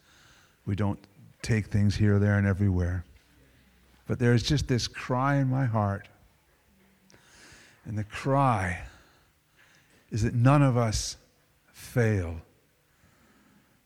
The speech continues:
to find in Jesus a satisfaction, the only satisfaction.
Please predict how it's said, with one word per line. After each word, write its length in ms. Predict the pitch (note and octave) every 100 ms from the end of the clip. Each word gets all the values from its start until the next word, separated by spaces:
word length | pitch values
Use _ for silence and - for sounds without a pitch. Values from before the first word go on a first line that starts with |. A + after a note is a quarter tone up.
| -
to 180 | - G#2+
find 520 | - A#2+ A2 G#2+ G2+
in 160 | G#2 G2+
Jesus 720 | - G#2+ E2+ F2 D#2+ D#2 - _ _ _ _ _ _ _ _ _ _ _ _ _ _ _ _ _ _ - _ _ _ - -
a 80 | F2
satisfaction, 1000 | - G2+ F2+ - - F2+ F2+ - F2 - - -
the 120 | G#2+ -
only 320 | B2 A#2+ A2+
satisfaction. 1120 | - G#2 F#2+ F#2 - G2 F2+ F2 - E2 E2+